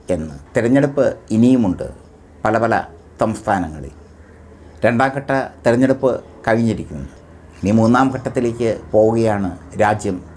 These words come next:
തിരഞ്ഞെടുപ്പിലേക്ക്. പക്ഷേ അതിനിടയിൽ നിങ്ങൾ നടത്തിയ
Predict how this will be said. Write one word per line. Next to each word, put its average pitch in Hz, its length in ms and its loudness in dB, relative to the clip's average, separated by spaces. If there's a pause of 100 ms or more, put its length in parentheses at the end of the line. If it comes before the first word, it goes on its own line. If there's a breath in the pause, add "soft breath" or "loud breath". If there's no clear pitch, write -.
തിരഞ്ഞെടുപ്പിലേക്ക്. 92 720 -2 (800)
പക്ഷേ 98 400 -2 (760)
അതിനിടയിൽ 110 600 0 (140)
നിങ്ങൾ 117 300 2
നടത്തിയ 104 500 -2